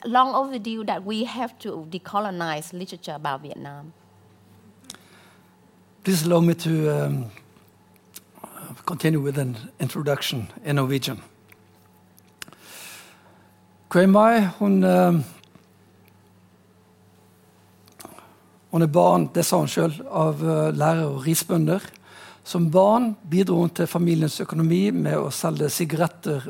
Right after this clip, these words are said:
Speaker 2: og, eh, grønnsaker langs veien. Nitten år gammel så vant hun et stipend for å studere i Australia.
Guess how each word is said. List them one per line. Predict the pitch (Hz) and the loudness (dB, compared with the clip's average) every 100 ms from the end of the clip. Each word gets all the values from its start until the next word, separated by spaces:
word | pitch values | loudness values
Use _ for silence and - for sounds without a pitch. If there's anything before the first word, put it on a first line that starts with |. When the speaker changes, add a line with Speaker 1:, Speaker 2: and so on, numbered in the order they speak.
| - | -8
Speaker 2:
og, | 180 143 139 139 135 127 123 | -4 -2 -2 -2 -4 -6 -8
eh, | 135 135 135 - - - - | -8 -6 -10 -14 -20 -20 -4
grønnsaker | 160 165 - 156 156 | 0 2 0 -2 -2
langs | 147 139 | -4 -4
veien. | 170 170 165 196 226 - _ _ _ _ _ _ - - - - - - - - | 0 2 2 0 -2 -10 _ _ _ _ _ _ -20 -20 -20 -20 -20 -20 -10 2
Nitten | 214 233 220 | 2 4 4
år | 180 | 4
gammel | 170 160 139 | 4 2 0
så | - 185 | 0 2
vant | 175 208 196 | 4 2 2
hun | 165 | 0
et | 165 | 0
stipend | - 185 165 190 180 151 - - - _ | -2 -2 0 2 2 0 -4 -16 -20 _
for | - 175 | -8 -6
å | |
studere | - 170 185 165 143 151 220 | -2 0 2 2 0 -4 -4
i | 165 143 | -2 -2
Australia. | - 147 - - 160 139 120 | -2 -4 -6 0 2 2 -2